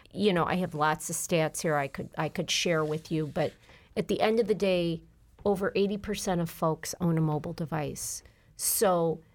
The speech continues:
social media, digital advertising takes place, again, in the palm of your hand. And even now, tablets are kind of falling back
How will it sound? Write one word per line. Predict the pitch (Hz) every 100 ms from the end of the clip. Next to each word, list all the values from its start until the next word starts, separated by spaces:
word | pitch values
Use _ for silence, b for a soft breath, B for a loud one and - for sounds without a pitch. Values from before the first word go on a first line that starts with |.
| b
social | - - 214 220 - 214
media, | 202 190 185 175 - -
digital | 202 170 208 180 -
advertising | 175 165 170 160 160 156 151 156 156 b b b
takes | - 202 185 -
place, | - 190 170 151 -
again, | 180 160 185 175 160
in | - 165
the |
palm | 160 - 156 156
of | 151
your | 147 143
hand. | 156 143 151 147 B B B
And | 185 175
even | 220 240 247 240
now, | 220 208 175 175
tablets | - 220 208 190 160 - - - - b b b -
are | 170
kind | 165 220 196
of | 196
falling | - 196 175 185 185
back | 170 165 151 -